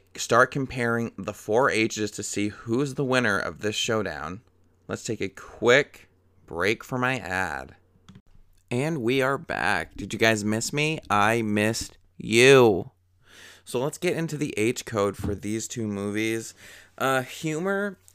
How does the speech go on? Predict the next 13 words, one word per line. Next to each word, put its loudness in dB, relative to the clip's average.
definitely 0
the 4
W 2
for 0
humor -4
is -4
gonna 4
go 10
to 2
Homecoming. -4
Movie 0
is 0
hella -2